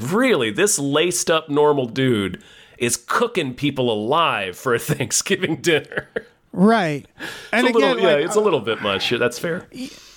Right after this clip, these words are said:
Speaker 2: yeah, and I would say the movie definitely wants you to th-,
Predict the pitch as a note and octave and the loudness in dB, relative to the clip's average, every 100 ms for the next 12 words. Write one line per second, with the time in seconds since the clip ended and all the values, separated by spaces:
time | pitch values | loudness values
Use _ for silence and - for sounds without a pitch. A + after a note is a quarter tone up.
0 | - C4 D4+ B3+ A#3 B3 B3+ - A#3+ A#3 | 2 4 4 4 4 2 2 0 0 2
1 | B3 A#3 E3+ A3 G#3+ G#3+ E3+ E3+ E3+ D#3 | 4 4 2 0 2 -2 0 2 0 0
2 | - D3 C3+ - - | 2 2 2 -8 -14